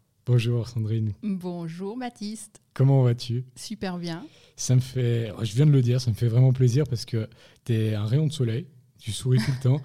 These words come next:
Speaker 2: <laughs>
Speaker 1: et puis depuis tout à l'heure, euh, t'as vraiment une bonne humeur qui est contagieuse. Donc je pense que ça va être un très très bel épisode, très positif. Et puis surtout,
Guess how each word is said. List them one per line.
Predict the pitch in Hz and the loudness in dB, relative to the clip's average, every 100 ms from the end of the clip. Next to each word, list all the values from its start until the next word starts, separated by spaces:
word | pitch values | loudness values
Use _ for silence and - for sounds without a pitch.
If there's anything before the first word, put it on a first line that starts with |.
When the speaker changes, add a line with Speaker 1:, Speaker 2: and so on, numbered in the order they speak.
| - | -10
Speaker 2:
<laughs> | - - | -20 -2
Speaker 1:
et | 117 | -2
puis | - 135 123 120 | 0 2 4 4
depuis | 117 120 135 | 2 -2 -2
tout | 160 147 | -4 0
à | 131 | 2
l'heure, | 135 147 120 | 2 0 0
euh, | 104 104 101 107 _ _ _ | -2 -2 -4 -8 _ _ _
t'as | - 117 | -4 2
vraiment | 123 160 | 4 6
une | 127 117 | 4 6
bonne | 127 | 4
humeur | 131 127 127 143 - - - - | 6 6 4 0 -8 -20 -20 -20
qui | - | -4
est | 120 | -2
contagieuse. | 156 156 135 110 107 127 123 _ - - _ | 0 0 -2 -2 -4 -6 -10 _ -20 -20 _
Donc | 123 120 117 | 4 4 2
je | |
pense | - 160 | 0 -2
que | - | 2
ça | 127 | 2
va | 117 | 2
être | - | 2
un | 120 | 0
très | - 143 | 0 -6
très | - 135 | -2 0
bel | 123 | 0
épisode, | 117 120 110 113 131 127 | -2 -4 -4 -4 -6 -10
très | - 135 | -2 0
positif. | 127 113 113 120 131 - - - - - - | 2 0 -2 -4 -4 -8 -18 -20 -20 -16 -2
Et | 113 | 0
puis | 123 | 0
surtout, | - - - 135 139 | -2 -4 -4 -2 -2